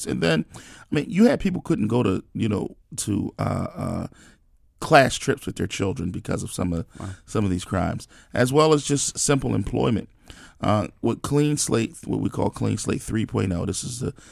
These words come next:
Speaker 1: third iteration of the Clean Slate law that we've gotten done, covers those drug felonies and provides a second chance for those who have proved themselves worthy of such.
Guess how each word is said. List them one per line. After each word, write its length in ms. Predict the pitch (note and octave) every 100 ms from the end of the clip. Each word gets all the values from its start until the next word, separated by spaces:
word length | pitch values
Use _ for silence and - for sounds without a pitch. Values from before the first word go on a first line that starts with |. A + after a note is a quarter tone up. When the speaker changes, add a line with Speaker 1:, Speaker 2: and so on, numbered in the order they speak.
| -
Speaker 1:
third 320 | - A#2 A2 -
iteration 520 | G2+ G2+ G#2 - F#2
of 100 | F#2
the 80 | G#2
Clean 280 | - F#2+
Slate 320 | F2+ - - -
law 240 | F2+ F2
that 160 | E2 -
we've 160 | -
gotten 320 | - - -
done, 320 | F#2+ F#2+ F2+ B2 - - - _
covers 400 | - C3+ B2+ A2
those 260 | A2 G#2+ G#2
drug 240 | G#2+ G2+
felonies 460 | - G2 F2+ F2+ A2+
and 80 |
provides 400 | - - F#2 F2+
a 60 | -
second 320 | - G#2+ G#2+
chance 360 | G#2 F#2+ F2 - - - -
for 240 | - - A#2+
those 380 | G#2+ A#2+ B2 -
who 160 | A#2+
have 260 | A#2 G#2+ -
proved 680 | - B2 C3 C3 B2+ - -
themselves 840 | G2+ A2 G#2+ - G#2+ F#2 F2 D2+ - - _
worthy 480 | - F#2 F2+ - -
of 140 | - -
such. 400 | - - -